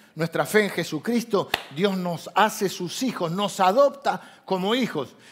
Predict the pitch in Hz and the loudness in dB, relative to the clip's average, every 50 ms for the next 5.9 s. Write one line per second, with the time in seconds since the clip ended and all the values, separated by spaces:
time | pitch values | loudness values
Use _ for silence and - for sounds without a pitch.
0 | - - - 156 156 202 208 208 202 180 185 240 254 247 226 180 208 208 190 - | -20 -12 -8 -4 -2 -2 0 2 0 2 4 4 4 4 4 2 -2 -2 2 4
1 | 269 254 226 220 254 269 240 226 214 - - 240 240 247 - - 180 196 247 254 | 4 4 6 6 4 4 4 2 -2 0 2 4 4 2 2 0 -2 0 2 2
2 | 240 220 196 - 233 277 269 254 226 185 - - - - - - 196 190 185 196 | 2 2 2 2 4 4 6 6 4 2 -2 -6 -14 -8 -2 0 0 2 2 0
3 | 190 180 254 254 208 254 214 - - - - - - 185 233 262 247 214 170 - | -2 0 -2 -2 -2 -2 -4 -4 -8 -16 -10 0 2 2 4 4 4 2 0 -2
4 | - - - - - 226 240 247 233 202 - 196 190 214 247 247 226 202 - - | -8 -12 -4 0 2 2 4 2 2 0 -2 0 2 4 4 4 2 0 -2 -4
5 | 247 202 - 214 190 175 185 175 220 277 285 240 175 139 - - - | -6 -4 -4 -4 -4 -2 -2 -2 0 2 2 0 0 -2 -8 -14 -18